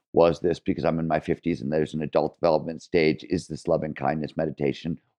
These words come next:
Why would that be compared to others? And, you know, I've been in these conversations for a really long time, but I definitely, at a personal level, using a, something that is designed to expand empathy,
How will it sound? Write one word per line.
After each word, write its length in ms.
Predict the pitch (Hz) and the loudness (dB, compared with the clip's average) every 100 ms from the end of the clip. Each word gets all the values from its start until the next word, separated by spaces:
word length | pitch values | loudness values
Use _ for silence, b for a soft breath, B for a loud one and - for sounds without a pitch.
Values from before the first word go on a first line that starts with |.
| - | -8
Why 520 | 76 85 80 78 80 | 2 6 6 6 6
would 240 | 78 78 | 4 4
that 280 | 73 69 - | 4 4 2
be 360 | 82 71 71 65 | 2 2 2 -2
compared 380 | 71 69 73 65 | -4 -2 0 0
to 60 | 62 | -2
others? 420 | 67 71 - - _ - | -4 -6 -10 -20 _ -6
And, 160 | 78 76 73 | -4 -4 -4
you 120 | 90 | 0
know, 80 | 78 | 0
I've 160 | 73 - | 2 2
been 140 | 87 | 2
in 100 | 85 | 2
these 140 | 76 | -2
conversations 680 | - 73 76 76 80 85 85 | -2 -2 -2 -2 -2 -2 -6
for 180 | - 78 | -2 0
a 60 | 76 | 2
really 240 | 80 78 | 2 2
long 240 | 73 73 | 0 0
time, 180 | 76 80 | -2 -4
but 120 | 76 | 0
I 160 | 73 80 - 87 | -2 -2 -4 -2
definitely, 440 | 90 - 98 73 | -2 2 2 2
at 60 | 67 | -2
a 60 | |
personal 380 | - 135 - 85 | 0 0 2 2
level, 360 | 69 71 85 - _ _ _ | 4 2 0 -4 _ _ _
using 360 | 87 90 90 82 | 4 4 4 0
a, 80 | 73 - | -2 -8
something 300 | - 92 87 | -2 0 2
that 100 | 85 | 2
is 160 | 78 - | 2 -4
designed 480 | 71 57 80 82 78 | -6 2 4 4 0
to 80 | |
expand 500 | 69 - - 76 73 - 85 | -4 -4 -4 -2 -4 -6 -6
empathy, 480 | 80 - 139 147 | -6 2 4 4